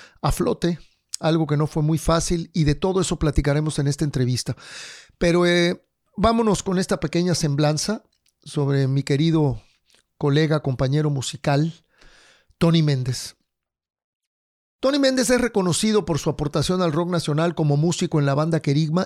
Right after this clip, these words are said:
y también como un generador de semilleros y foros de rock como La Rocola de mil novecientos ochenta a mil novecientos ochenta y cuatro y Rocotitlán de mil novecientos noventa a dos mil cuatro,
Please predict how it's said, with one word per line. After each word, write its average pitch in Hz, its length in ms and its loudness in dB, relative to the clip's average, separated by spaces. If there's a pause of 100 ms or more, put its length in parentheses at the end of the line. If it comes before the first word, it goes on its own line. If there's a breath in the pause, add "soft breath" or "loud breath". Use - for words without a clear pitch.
y 156 120 0
también 170 380 0
como 175 240 2
un 196 80 -2
generador 160 640 0
de 165 120 2
semilleros 151 720 2
y 135 60 -2
foros 165 360 -2
de 139 120 0
rock 160 440 -4
como 151 300 0
La 151 140 2
Rocola 156 680 2 (460 loud breath)
de 151 160 2
mil 180 160 2
novecientos 175 540 0
ochenta 165 360 -2
a - 20 0
mil 165 200 2
novecientos 151 360 0
ochenta 135 360 -4
y - 20 -4
cuatro 160 480 -2
y 170 140 2
Rocotitlán 165 1120 0 (400 loud breath)
de 156 160 2
mil 202 160 2
novecientos 185 540 0
noventa 170 600 0
a 143 140 0
dos 131 240 -2
mil 147 280 0
cuatro, - 460 -4